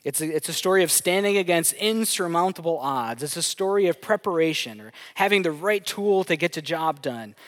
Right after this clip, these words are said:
Or, or my favorite, or actually my least favorite, the underdog can beat the favored person.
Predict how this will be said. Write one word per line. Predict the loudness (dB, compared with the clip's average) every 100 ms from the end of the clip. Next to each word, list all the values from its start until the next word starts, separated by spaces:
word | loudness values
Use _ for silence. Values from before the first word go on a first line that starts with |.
| -14
Or, | -4 -2 -2
or | -4
my | -2 -2
favorite, | 0 0 -2 -2 -4
or | -6 -10
actually | -12 -10 -10 -12
my | -14
least | -10 -10 -10
favorite, | -12 -12 -10
the | -10 -8
underdog | -6 -2 -2 -2 -2 2 0 0
can | -8
beat | -6 -6 -6
the | -8
favored | -4 -2 -2 -2 -6
person. | -6 -6 -6 -10 -18